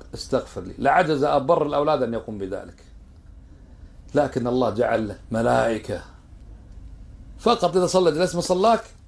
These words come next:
ها، يستغفر لك ويدعو الله لك: "اللهم اغفر له واللهم ارحمه".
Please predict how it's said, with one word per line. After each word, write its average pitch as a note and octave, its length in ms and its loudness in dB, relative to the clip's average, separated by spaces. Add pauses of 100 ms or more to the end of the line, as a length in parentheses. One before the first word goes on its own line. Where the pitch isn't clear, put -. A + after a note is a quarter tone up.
(840)
ها، C#3 240 2 (480)
يستغفر C3 500 -6
لك C#3+ 180 -6
ويدعو F#2+ 360 -4
الله E2 180 -12
لك: - 160 -16 (460)
"اللهم A#2+ 280 0
اغفر A2 240 -8
له B2 100 -2
واللهم G2 340 -4
ارحمه". D#2+ 320 -10